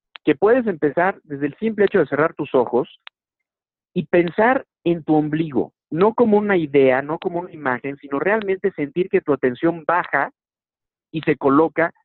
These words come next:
físicamente en el ombligo. Sentir el ombligo.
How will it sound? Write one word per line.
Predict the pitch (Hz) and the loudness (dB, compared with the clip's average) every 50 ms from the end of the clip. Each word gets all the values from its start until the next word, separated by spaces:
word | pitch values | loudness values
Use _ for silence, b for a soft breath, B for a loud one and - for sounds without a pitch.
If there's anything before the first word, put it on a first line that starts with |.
| _ _ - _ _ | _ _ -20 _ _
físicamente | 240 247 277 262 220 190 - 160 131 131 127 127 123 123 139 | -2 -2 -2 -2 -6 -6 -4 -4 -4 -2 -2 -4 -4 -4 -6
en | 131 127 | -6 -6
el | 123 123 | -4 -4
ombligo. | 120 123 117 120 127 120 95 - - _ _ _ _ _ _ _ _ _ - - _ _ _ _ | -6 -6 -4 -2 -2 -2 -4 -6 -12 _ _ _ _ _ _ _ _ _ -20 -20 _ _ _ _
Sentir | 156 151 156 151 - 196 220 247 | 0 0 0 0 0 0 2 4
el | 226 175 143 | 4 4 2
ombligo. | 120 110 104 98 98 90 82 | 0 0 0 -2 -4 -2 -4